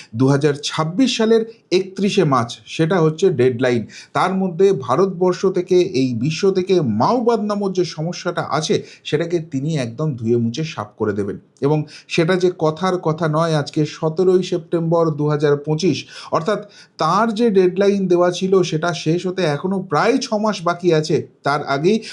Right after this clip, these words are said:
অস্ত্রত্যাগে রাজি, ন মাসে দুশো দশ সদস্য খুইয়ে সরকারের কাছে শান্তি প্রস্তাব মাওবাদীদের।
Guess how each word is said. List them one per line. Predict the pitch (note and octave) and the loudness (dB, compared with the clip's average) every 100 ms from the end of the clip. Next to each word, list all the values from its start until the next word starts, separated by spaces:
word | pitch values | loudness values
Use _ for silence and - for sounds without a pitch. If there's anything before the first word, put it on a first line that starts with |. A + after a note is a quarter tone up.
| - | -4
অস্ত্রত্যাগে | - G#3+ - A3 G#3+ F#3+ F3 | -2 -2 0 0 2 2 4
রাজি, | D3+ C3+ C#3+ G#3+ A3 | 4 2 0 0 2
ন | D3 D3 F3 E3 | 2 2 2 0
মাসে | D3 C#3+ G3 | -2 0 2
দুশো | F3 C#3 - D3+ | 2 0 0 -2
দশ | A2+ C3+ A3+ A#3 | 0 0 0 -2
সদস্য | G3+ G3 F#3+ G3 | -2 -2 0 -2
খুইয়ে | F#3+ E3+ F3 F3+ | -2 2 4 4
সরকারের | F3 D3+ D#3 D3+ D#3 | 2 -2 2 2 2
কাছে | D3+ D3 D#3 D#3 - - | 0 2 0 0 -12 -12
শান্তি | - D3 F#3 G3+ - G#3 | -4 -2 0 -2 -2 -4
প্রস্তাব | G3 D#3+ D#3+ - D3+ C3+ | 0 0 0 -2 -2 -2
মাওবাদীদের। | B2 C#3 C#3 C3+ B2 A#2 | 0 0 2 0 0 0